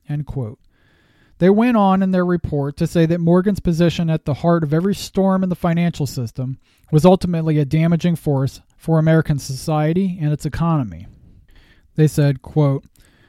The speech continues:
"Far more dangerous than all that has happened to us in the past in the way of elimination of competition in industry is the control of credit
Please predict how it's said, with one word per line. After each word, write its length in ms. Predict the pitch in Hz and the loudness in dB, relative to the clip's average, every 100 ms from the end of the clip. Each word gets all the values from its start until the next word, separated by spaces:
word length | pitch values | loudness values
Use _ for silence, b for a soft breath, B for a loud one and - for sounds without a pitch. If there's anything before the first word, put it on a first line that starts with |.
| b | b
"Far 320 | - 202 247 | 0 2 4
more 240 | 247 240 214 | 2 0 2
dangerous 600 | 175 170 131 131 127 - | 2 2 0 -4 -6 -4
than 200 | 156 156 | -2 2
all 240 | 175 202 | 2 2
that 140 | 202 | 2
has 120 | 196 180 | 0 2
happened 380 | 180 156 143 | 0 0 -2
to 120 | 135 135 | -2 -2
us 200 | 135 170 | -4 -4
in 60 | |
the 60 | 160 | -4
past 460 | 147 143 123 - | -4 -4 -6 -6
in 60 | 156 | -2
the 80 | 151 | 0
way 180 | 160 165 | 2 4
of 80 | |
elimination 640 | 160 147 175 180 170 160 170 | 2 2 2 2 2 2 0
of 120 | 135 | -2
competition 640 | - 156 151 - 165 175 170 | -2 -2 -2 0 -2 0 -2
in 100 | 175 | 0
industry 640 | 165 135 - 123 107 98 - b b | 0 -2 -4 -8 -10 -12 -18 b b
is 160 | 156 151 | -2 2
the 120 | 170 | 2
control 460 | - 160 - 190 220 | 2 -2 0 0 0
of 120 | - | -2
credit 420 | - 156 143 | 0 0 0